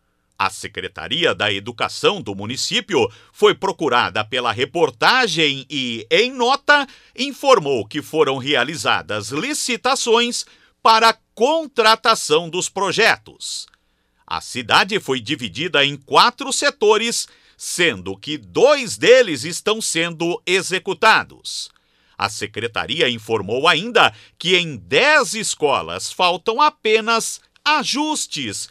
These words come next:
relativos a medidas de sinalização e renovação de extintores. Finaliza a nota afirmando ainda que duas empresas encaminharam os projetos, mas foram necessárias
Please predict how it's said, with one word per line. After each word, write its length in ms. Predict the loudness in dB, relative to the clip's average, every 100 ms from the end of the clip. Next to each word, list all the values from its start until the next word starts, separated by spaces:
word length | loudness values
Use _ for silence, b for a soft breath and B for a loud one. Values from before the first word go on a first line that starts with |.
| b b
relativos 880 | -2 0 0 0 -4 -6 -4 -4 -2
a 60 |
medidas 640 | -2 -2 -4 -8 -2 0 0
de 160 | -6
sinalização 1200 | -8 -8 -6 -6 -2 -2 0 0 0 0 -2 -2 -8 b b -6
e 220 | -4 -2
renovação 1160 | 2 6 6 4 -2 2 0 0 -4 -4 -4
de 220 | -8 -6 -2
extintores. 1080 | -2 -4 -8 -2 0 0 -6 -14 -12 -12 -16 _ _ _ _ _ _
Finaliza 800 | -10 -8 -6 -6 -6 -8 -4 0
a 160 | 2
nota 500 | 2 0 0 2 2 B B
afirmando 720 | 0 0 0 -2 -2 -2 0
ainda 420 | 0 0 0 0 0
que 220 | -2 -10
duas 640 | -8 -4 -2 2 2 2
empresas 680 | -2 -2 -4 -2 -2 -4 -2
encaminharam 760 | -4 0 0 0 2 2 2 -2
os 140 | -6
projetos, 880 | 0 0 4 4 2 -2 -14 -12 -14 b b b -2
mas 240 | -2 -2
foram 380 | -2 0 0 -2
necessárias 1040 | -6 -4 -6 -4 -2 -2 -2 -6 -6 -6